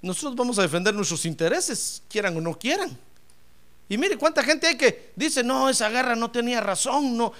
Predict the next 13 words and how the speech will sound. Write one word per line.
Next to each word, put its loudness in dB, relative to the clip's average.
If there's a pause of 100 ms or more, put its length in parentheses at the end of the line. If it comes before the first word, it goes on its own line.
no 2
servía 4
para 2
nada". 0
Estamos, -2
están -2
defendiendo -2
los -2
intereses -2
de 2
este -2
país, -2
hermano. -12